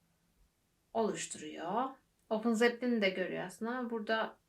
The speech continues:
neden görmediğini anlayabilmiş değilim şu an. Bakın contracts'ın içerisinde bir A B I oluşturuyor. Frontend'de bu A B I'yi kullanacağız arkadaşlar. A B I dediği şey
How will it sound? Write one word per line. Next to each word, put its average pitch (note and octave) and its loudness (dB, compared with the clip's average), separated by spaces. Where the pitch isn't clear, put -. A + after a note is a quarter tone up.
neden G3+ 0
görmediğini F#3 -4
anlayabilmiş G3 -4
değilim F#3+ -6
şu - -10
an. G#3 -6
Bakın C#4+ 6
contracts'ın C4 0
içerisinde A#3+ 2
bir C4+ 0
A A3 6
B G#3 8
I G3 4
oluşturuyor. G3+ 0
Frontend'de B3 2
bu C4 4
A - 2
B G#3 6
I'yi G#3 4
kullanacağız F3 -4
arkadaşlar. F#3 -4
A D4 -8
B A#3 2
I G3+ -4
dediği A3 0
şey C#4+ -4